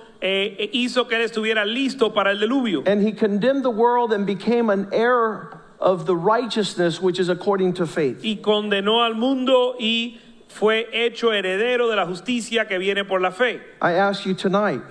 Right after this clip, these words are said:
Speaker 1: Le hago esta pregunta.
Speaker 2: is God doing something glorious in your life?
Speaker 1: ¿Dios está haciendo algo glorioso en tu vida?
Speaker 2: Are you preparing for that?
Speaker 1: ¿Te estás preparando para eso?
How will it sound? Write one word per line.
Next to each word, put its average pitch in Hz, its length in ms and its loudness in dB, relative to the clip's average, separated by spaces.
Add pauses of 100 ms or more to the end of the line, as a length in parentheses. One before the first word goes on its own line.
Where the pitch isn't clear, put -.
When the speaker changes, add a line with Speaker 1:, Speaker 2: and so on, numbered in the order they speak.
(480)
Speaker 1:
Le 175 180 0
hago 208 240 0
esta 196 200 -2
pregunta. 190 440 -2
Speaker 2:
is 165 160 0
God 196 640 0
doing 196 400 2
something 202 560 0
glorious 208 480 2
in 208 80 2
your 214 100 2
life? 208 420 0
Speaker 1:
¿Dios 208 280 2
está 226 200 2
haciendo 220 280 0
algo 226 260 2
glorioso 202 480 0
en 214 80 -2
tu 214 100 0
vida? 240 300 0
Speaker 2:
Are 180 140 2
you 190 180 2
preparing 214 720 2
for 247 200 0
that? 254 300 0
Speaker 1:
¿Te 160 60 -2
estás 190 320 0
preparando 208 720 2
para 214 280 2
eso? 254 320 -6